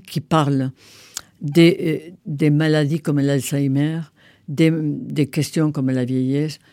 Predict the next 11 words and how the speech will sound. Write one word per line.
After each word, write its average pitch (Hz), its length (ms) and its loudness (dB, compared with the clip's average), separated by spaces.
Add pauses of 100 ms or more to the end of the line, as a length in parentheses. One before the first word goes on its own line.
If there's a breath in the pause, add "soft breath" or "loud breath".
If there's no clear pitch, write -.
(140 soft breath)
des 143 100 0
questions 160 420 0
des 147 200 4
migrants, 151 600 2 (520 soft breath)
euh, 135 200 2
qui - 280 -8
passent 165 360 2
la 139 140 0
frontière, 147 680 -2
euh, 131 140 -2
clandestinement, 139 920 -2